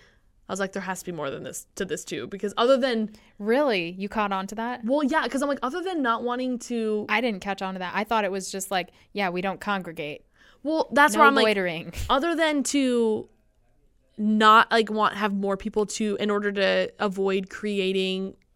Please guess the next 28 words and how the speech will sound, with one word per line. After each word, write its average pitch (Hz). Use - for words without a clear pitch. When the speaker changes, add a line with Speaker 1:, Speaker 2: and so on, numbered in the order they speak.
Speaker 1:
uproar, 262
like, 214
Speaker 2:
Mm-hmm. 208
Speaker 1:
stir 220
more 202
conflict, 214
that's 240
where 302
I 214
thought 175
it 135
was 202
going. 233
Speaker 2:
Yeah. 190
Speaker 1:
But 254
I 240
was 247
like, 214
"There 214
has -
to 208
be 196
more, 185
there 214
has 214
to 202
be 180
a, 180